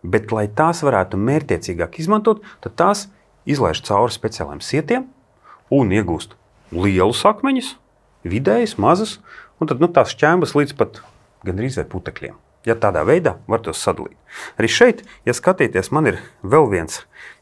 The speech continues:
ā, siets, ā, caur kuru var, pieņemsim, izsijāt miltus vai kaut ko tādu līdzīgu mājās, lai, pieņemsim, ā,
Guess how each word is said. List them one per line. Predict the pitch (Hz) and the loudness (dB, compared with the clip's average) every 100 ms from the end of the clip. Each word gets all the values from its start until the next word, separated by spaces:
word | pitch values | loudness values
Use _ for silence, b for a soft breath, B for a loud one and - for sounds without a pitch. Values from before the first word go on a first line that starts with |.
| - | -6
ā, | - 95 87 | -2 0 0
siets, | - 262 220 - - _ _ B B B | 0 2 2 0 -12 _ _ B B B
ā, | - 107 104 | 2 4 4
caur | 101 104 104 | 2 0 2
kuru | 226 175 | 2 4
var, | 160 - | 2 2
pieņemsim, | 160 98 92 90 - 98 95 139 | -2 0 -2 -6 -6 -6 -6 -6
izsijāt | 156 - 127 90 80 - B B B | -6 -4 0 0 0 -6 B B B
miltus | 101 147 214 247 240 190 - - _ _ _ - | 0 4 4 4 2 0 -2 -8 _ _ _ -4
vai | |
kaut | 92 80 - | -2 -4 -4
ko | 87 - B B | -8 -8 B B
tādu | - 82 127 | 0 0 2
līdzīgu | 208 175 113 95 - - | 0 0 -2 -2 -10 -2
mājās, | 139 185 98 | 2 2 2
lai, | - 98 | -2 -2
pieņemsim, | 139 123 - 92 - B B B | -2 -2 -2 -6 -8 B B B
ā, | - | -2